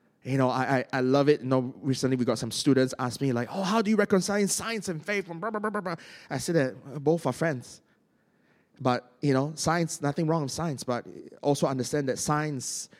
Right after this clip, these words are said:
has its own laws of physics and stuff like that. But at the word of Jesus, the laws of physics must bend. In the word of Jesus, the law of thermodynamics must bend. You know,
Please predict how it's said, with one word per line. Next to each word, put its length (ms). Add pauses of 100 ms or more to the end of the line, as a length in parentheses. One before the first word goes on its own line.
(280)
has 320
its 200
own 280
laws 380
of 60
physics 380
and 100
stuff 240
like 80
that. 260
But 240 (300)
at 120
the 80
word 240
of 100
Jesus, 520
the 100
laws 460
of 80
physics 460
must 220
bend. 380 (880)
In 180
the 80
word 280
of 80
Jesus, 420
the 140
law 540
of 200
thermodynamics 880
must 240
bend. 420 (840)
You 120
know, 220